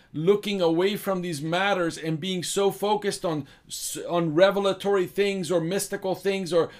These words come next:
or things even in the Bible that are, that are the things we always gravitate to, like salvation and healing and miracles, and yet we're broke and we can't pay our bills and,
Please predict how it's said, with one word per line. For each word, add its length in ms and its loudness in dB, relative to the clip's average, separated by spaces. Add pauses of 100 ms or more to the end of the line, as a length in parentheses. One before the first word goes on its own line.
or 120 4
things 320 -2
even 240 -2
in 200 -2
the 80 4
Bible 760 4 (240)
that 300 6
are, 360 4 (200)
that 220 6
are 120 6
the 120 0
things 280 -4
we 100 0
always 320 4
gravitate 680 2
to, 180 -2
like 260 4
salvation 840 0
and 160 -2
healing 640 0 (180)
and 200 -2
miracles, 600 2
and 220 0
yet 240 2
we're 140 2
broke 520 2 (240)
and 200 0
we 100 -2
can't 280 -2
pay 140 2
our 160 4
bills 480 4
and, 220 0